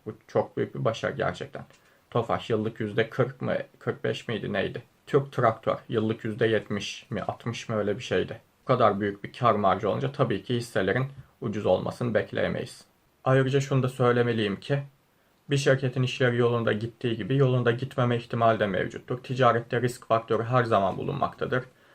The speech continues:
Ticarette işlerin yolunda gitmeme ihtimali de mevcuttur. Dolayısıyla işte bu bilanço iyi geldi diye bundan sonraki bilançolar iyi gelecek diye bir kural yok.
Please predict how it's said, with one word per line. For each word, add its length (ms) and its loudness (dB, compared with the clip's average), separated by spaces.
Ticarette 520 2
işlerin 360 2
yolunda 360 2
gitmeme 420 -2
ihtimali 480 2
de 60 2
mevcuttur. 540 -4
Dolayısıyla 600 0
işte 300 -2
bu 140 4
bilanço 360 2
iyi 180 -2
geldi 380 0
diye 240 2
bundan 260 4
sonraki 420 0
bilançolar 520 0
iyi 260 -4
gelecek 440 0
diye 140 -4
bir 100 -10
kural 320 0
yok. 280 -2